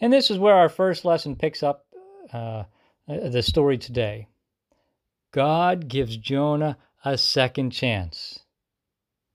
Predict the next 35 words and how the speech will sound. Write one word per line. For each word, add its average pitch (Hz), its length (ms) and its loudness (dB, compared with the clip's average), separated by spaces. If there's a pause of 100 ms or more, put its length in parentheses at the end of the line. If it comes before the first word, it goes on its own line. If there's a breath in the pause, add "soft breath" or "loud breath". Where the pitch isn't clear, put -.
(200)
That's 262 240 6
what 277 80 0
the 254 100 4
verse 240 240 4
tells 269 360 4
us. 143 220 0 (300 soft breath)
"The 160 140 2
word 220 400 6
of 208 120 0
the 180 140 0
Lord 208 460 2
came 196 340 -2
to 202 100 -4
Jonah 190 440 2
a 135 80 -2
second 208 400 0
time, 165 480 2 (240 soft breath)
saying, 185 560 -2 (140)
'Get 226 200 6
up 233 180 2
and 185 140 -2
go 208 180 4
to 208 80 2
Nineveh 202 380 0
and 131 180 -2
proclaim 240 520 -2
the 190 80 -2
message 185 540 -2
that 147 120 0
I 202 160 4
give 196 360 2
to 156 100 -8
you.'" 95 300 -6 (2000)
This 113 200 -4
time, 92 460 -4